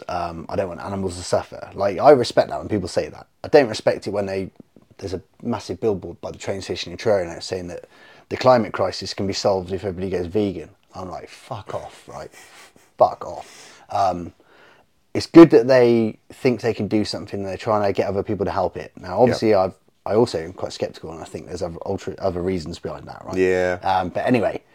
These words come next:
Speaker 1: I have, I have looked into it, and I was like, "Could I, could I do this?"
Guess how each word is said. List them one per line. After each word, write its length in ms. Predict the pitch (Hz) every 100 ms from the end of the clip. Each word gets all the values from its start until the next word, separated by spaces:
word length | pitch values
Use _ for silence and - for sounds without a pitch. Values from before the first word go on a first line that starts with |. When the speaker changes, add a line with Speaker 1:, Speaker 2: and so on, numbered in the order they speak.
| - - - - - -
Speaker 1:
I 80 | 120
have, 380 | 143 151 139 -
I 140 | 123
have 160 | 170 139
looked 260 | 135 -
into 260 | 156 165 -
it, 120 | 92
and 100 | -
I 40 | 104
was 180 | 113 113
like, 200 | 117 -
"Could 160 | 165
I, 140 | 135 120
could 200 | 120 160
I 140 | 135 120
do 220 | 147 127
this?" 440 | 87 98 - -